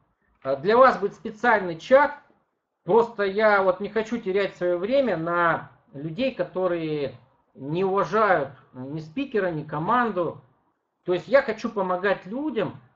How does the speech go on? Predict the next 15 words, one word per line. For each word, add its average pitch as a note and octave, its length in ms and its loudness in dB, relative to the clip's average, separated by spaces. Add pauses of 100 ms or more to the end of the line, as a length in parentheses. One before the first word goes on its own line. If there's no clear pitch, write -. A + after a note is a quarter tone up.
(160)
от, - 320 -6
э, C#3+ 140 -6
с - 80 -10
которыми F#3+ 500 2
мы E3+ 180 -4
будем G#3 260 2
побеждать, F#3+ 680 0 (260)
с - 100 -20
которыми C4 420 2
будет A#3 240 -4
комфортно. A#3 800 2 (180)
Я D3+ 260 2
думаю, G#3 300 -2
это G3+ 120 -6
правильно. D#3 680 2